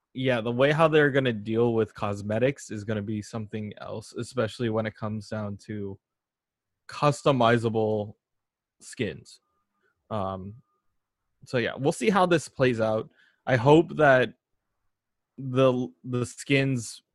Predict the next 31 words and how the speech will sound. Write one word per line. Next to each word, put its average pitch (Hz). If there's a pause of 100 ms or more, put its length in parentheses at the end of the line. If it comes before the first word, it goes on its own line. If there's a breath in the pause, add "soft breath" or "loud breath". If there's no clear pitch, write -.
(320)
remain 120
as, 113
like, 107
one 113
piece 135
and 113
then 110
allowing 110
you 135
to 135
mix 135
and 143
match 156 (460 soft breath)
would 151
be 160
okay. 156 (400 soft breath)
Um, 107 (400)
you 131
know, 123
just 127
imagine, 143
you 135
know, 120 (120)
regular 127
Ana, 113 (880)
but, 117 (100)
like, 107
with 113
that 104 (140)
tall 113 (160)
mask. 113